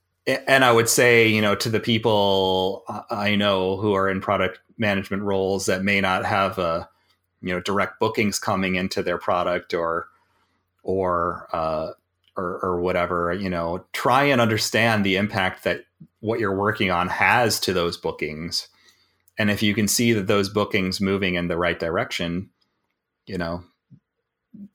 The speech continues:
you know, trying to s-, try and determine if you're contributing to that, you know, in, in whatever is the appropriate metric for that particular product. I mean, I have perhaps the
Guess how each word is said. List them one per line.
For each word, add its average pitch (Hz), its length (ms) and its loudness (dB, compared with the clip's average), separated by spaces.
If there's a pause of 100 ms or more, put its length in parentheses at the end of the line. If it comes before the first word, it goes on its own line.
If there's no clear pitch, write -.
(180)
you 107 260 -4
know, 85 140 -2
trying 95 360 0
to 95 60 -4
s-, - 260 -10
try 110 220 0
and 98 240 -2 (640)
determine 104 460 0
if 95 160 -4
you're 90 340 0 (520)
contributing 104 540 0
to 90 120 -6
that, 80 380 -4
you 95 80 -4
know, 85 180 -2
in, 87 240 -8
in 95 160 -4
whatever 90 360 0
is - 220 -6
the 90 100 -4
appropriate 92 460 -2
metric 90 360 -4
for 87 480 -6
that 85 160 -4
particular 90 460 -6
product. 104 460 -2
I - 40 -6
mean, 92 200 -4 (520)
I 110 140 6
have 107 400 2 (880)
perhaps 95 280 -4
the 85 260 -2